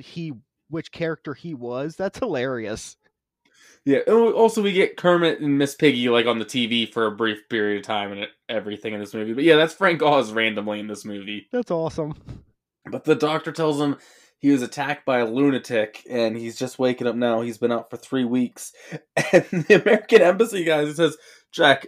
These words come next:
Speaker 2: I need you to calm yourself for a second." Doesn't give him a second even. Like, he doesn't come up for a breath. He's like, "Your friend Jack is dead."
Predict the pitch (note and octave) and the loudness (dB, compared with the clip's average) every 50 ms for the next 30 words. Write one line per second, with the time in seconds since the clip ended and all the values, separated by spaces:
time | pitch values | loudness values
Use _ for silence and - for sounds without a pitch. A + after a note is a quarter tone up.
0 | - - C3+ D#3+ F#3+ F#3+ E3+ E3 D3 D3 C#3+ C3+ C3+ - _ _ _ - - F#3+ | -2 0 0 0 0 0 0 2 2 4 2 2 0 -4 _ _ _ 0 2 4
1 | F3 E3+ D3+ C3+ A#2+ - C3 A#2 - - A#2 G#2+ G#2 - A#2+ A2 - - A2 B2 | 4 4 2 2 0 2 0 0 0 0 -2 -4 -2 -2 -2 -2 -2 -4 -8 -10
2 | - _ _ _ _ _ _ - - C#4 D#4 D4 F4+ C#4 G#3+ D4 D#4 C#4+ C#4+ A#3 | -10 _ _ _ _ _ _ 2 4 4 6 6 4 2 2 2 0 2 4 4
3 | E3 C#3+ - - C#3+ B2 A2+ - B2 A2 G#2+ G#2+ G#2+ G#2 G2+ - - - - - | 4 2 2 2 2 2 2 2 -2 -4 -4 -4 -4 -6 -6 -8 -10 -12 -6 -4
4 | E3+ F3 D#3+ - C4+ C#4+ D#4 C4 C4 G#3+ - - A#3+ C4 A#3+ - A3 F#3 D3 C#3+ | -4 -2 0 0 0 2 2 0 0 -2 -4 -2 -4 -2 -2 -2 -4 -4 -2 0
5 | F3+ A#3 A3 - D#3 C#3+ C3 B2+ - - _ _ _ _ _ _ - C#3 - - | 0 0 0 2 0 0 0 0 -2 -4 _ _ _ _ _ _ -4 -4 2 6
6 | G#3 G#3+ G3 E3 - E3+ D#3 D3+ - D3 A#2+ A2 G2+ C3+ B2+ A2 G2+ G2 F2+ | 6 6 6 8 8 8 8 8 6 4 -4 4 6 8 8 8 6 4 -2